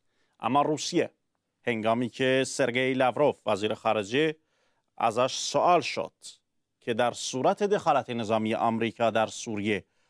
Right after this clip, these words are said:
آیا مسکو به واشنگتن پاسخ خواهد داد، به صورتی خلاصه گفت: «روسیه قصد ندارد به خاطر سوریه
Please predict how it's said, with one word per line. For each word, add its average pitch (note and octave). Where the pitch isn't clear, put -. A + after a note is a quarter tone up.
آیا A#2
مسکو C3
به C3+
واشنگتن A#2+
پاسخ A2+
خواهد G2+
داد، D#3+
به B2
صورتی A#2
خلاصه B2+
گفت: D#3
«روسیه C3
قصد B2
ندارد D3+
به C#3
خاطر A#2
سوریه C#3+